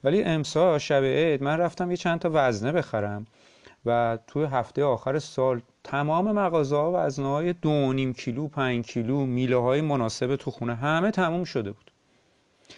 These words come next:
و این خیلی نکتهٔ جالبی بود، چون ورزشگاه‌ها بسته شده بود، ورزشکارام که نمی‌تونن که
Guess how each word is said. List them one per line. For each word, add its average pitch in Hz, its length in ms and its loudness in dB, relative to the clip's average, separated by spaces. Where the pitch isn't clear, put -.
و 123 40 0
این 147 160 2
خیلی 151 340 2
نکتهٔ 127 340 0
جالبی 107 480 -2
بود، 104 140 -8
چون 175 160 -2
ورزشگاه‌ها 143 720 2
بسته 151 340 0
شده 143 240 -6
بود، 127 200 -8
ورزشکارام 117 760 0
که 160 260 -4
نمی‌تونن 151 540 -4
که 120 220 -4